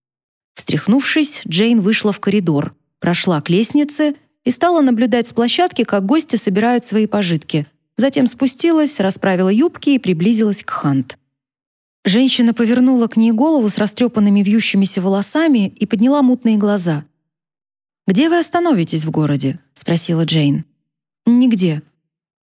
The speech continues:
Джейн стало стыдно из-за радости и облегчения. «Вы уверены в своём решении?»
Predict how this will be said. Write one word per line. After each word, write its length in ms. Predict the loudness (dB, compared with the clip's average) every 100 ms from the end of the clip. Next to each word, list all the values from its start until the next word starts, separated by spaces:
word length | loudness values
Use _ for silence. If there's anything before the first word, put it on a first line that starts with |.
| _ _ _ -4
Джейн 360 | 0 2 2 0
стало 340 | 0 0 0
стыдно 560 | -2 0 0 2 2 2
из-за 200 | 0 0
радости 500 | 0 0 0 0 0
и 40 |
облегчения. 840 | 0 0 -2 0 0 2 0 -2 -8 _ _ _ _ _ _ _ -4
«Вы 180 | 0
уверены 480 | 2 2 2 2 0
в 60 | -2
своём 320 | -2 -2 0
решении?» 680 | 0 -2 -2 -2 -2 -4